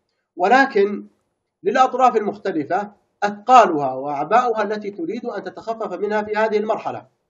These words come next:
فربما يراد تجميد الوضع على ما هو عليه إلى أن، آم، تحين ظروف تاريخية، آم، معينة ينتصر فيها أو تميل الكفة هنا أو هناك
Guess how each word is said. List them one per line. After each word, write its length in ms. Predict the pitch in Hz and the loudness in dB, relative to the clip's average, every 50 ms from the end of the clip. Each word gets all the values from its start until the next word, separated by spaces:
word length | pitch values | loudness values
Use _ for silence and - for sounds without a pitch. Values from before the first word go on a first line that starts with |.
| _ _ _ _ _ _ - | _ _ _ _ _ _ -2
فربما 480 | 175 214 247 240 - 226 233 233 240 226 | 0 2 2 0 2 0 6 8 8 8
يراد 540 | 214 196 180 180 202 233 254 262 240 214 | 8 4 2 4 4 4 4 4 0 -2
تجميد 720 | - 220 202 - 151 160 196 247 254 220 165 104 - - _ _ _ _ _ _ _ _ 156 | -6 -6 -6 -6 -8 -8 -6 -4 -2 -2 -4 -4 -6 -16 _ _ _ _ _ _ _ _ -6
الوضع 380 | 160 156 170 208 220 196 190 | -6 -2 -2 -2 0 0 0
على 200 | 151 170 190 208 | 0 0 0 0
ما 180 | 202 196 190 180 | 0 2 0 0
هو 220 | 151 143 175 196 | 0 0 0 -2
عليه 580 | 180 147 147 151 170 208 220 233 262 247 247 269 | 0 0 -2 -4 -4 -4 -4 -4 -6 -8 -10 -8
إلى 80 | 269 269 | -2 0
أن، 420 | 254 247 202 202 208 208 202 202 - _ _ _ _ _ _ 196 | 0 0 0 -2 -6 -8 -10 -12 -16 _ _ _ _ _ _ -4
آم، 500 | 190 185 185 185 180 175 - - - - _ | -2 -2 0 0 -2 -2 -6 -10 -14 -10 _
تحين 600 | - - - 208 226 226 220 214 214 196 202 - _ - | -10 -4 -4 -4 -2 -2 -2 -4 -4 -8 -10 -14 _ -10
ظروف 360 | 147 160 175 196 196 196 196 196 _ _ _ | -8 -2 0 2 2 2 0 -2 _ _ _
تاريخية، 760 | 170 170 175 180 170 - - 196 190 185 190 190 180 160 - _ _ _ _ _ _ - | -2 -2 -2 -2 -4 -6 -6 -6 -4 -2 0 0 0 0 -2 _ _ _ _ _ _ -8
آم، 420 | 160 160 156 151 151 147 143 139 | -4 -2 0 0 -2 -2 -4 -6
معينة 680 | 151 165 190 175 185 208 202 196 180 180 185 190 175 - _ _ _ _ _ _ _ | -6 -4 -2 0 0 2 0 0 0 0 -2 -4 -4 -8 _ _ _ _ _ _ _
ينتصر 500 | 180 202 196 202 196 170 - 190 185 156 | -6 -6 -6 -6 -8 -8 -8 -8 -10 -8
فيها 220 | 175 185 185 180 | -4 0 2 2
أو 200 | 185 - - 170 | 2 2 -2 -6
تميل 340 | 156 - 156 160 190 196 180 | -6 -8 -4 0 0 0 0
الكفة 420 | 165 - 190 180 - _ 196 185 | -2 -6 -10 -12 -12 _ -6 -6
هنا 300 | 170 160 180 185 185 180 | -4 -4 -4 0 0 0
أو 220 | 185 185 170 151 165 | 2 0 -2 -4 -4
هناك 320 | 170 175 208 226 220 220 | -4 -2 -2 -2 -2 -4